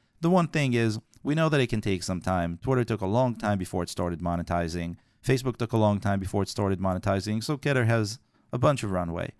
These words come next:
But I still believe it's something that needs to happen if Gettr is to become a mainstream media channel. Next up is another I P O that's happening now, and that's Nextdoor,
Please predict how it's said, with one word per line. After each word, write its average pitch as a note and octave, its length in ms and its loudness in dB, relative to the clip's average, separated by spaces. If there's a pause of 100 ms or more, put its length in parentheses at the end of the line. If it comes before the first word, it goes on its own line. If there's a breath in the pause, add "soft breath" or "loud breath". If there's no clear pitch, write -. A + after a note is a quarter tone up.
(320)
But D#3+ 240 2 (500)
I A#2+ 180 4
still G#2+ 340 2
believe G2 300 4
it's F#2 140 -4
something F#2+ 320 -2
that F2+ 160 0
needs G#2 240 0
to F#2 140 -4
happen G2+ 440 0
if G#2+ 220 0
Gettr F#2+ 400 2
is G#2+ 220 2
to G2+ 140 -2
become F2 520 -2
a F#2 60 -2
mainstream F#2 580 -2
media D#2+ 280 -4
channel. - 360 -10 (1700)
Next C#3+ 240 -6
up C#3+ 260 2
is A#2 400 2
another B2+ 460 0
I A2 120 4
P G2 180 0
O E2+ 100 0
that's E2+ 200 -4
happening E2+ 440 -2
now, D#2+ 280 -6 (200 soft breath)
and A#2 100 -4
that's D#3+ 200 -2
Nextdoor, E2 480 -4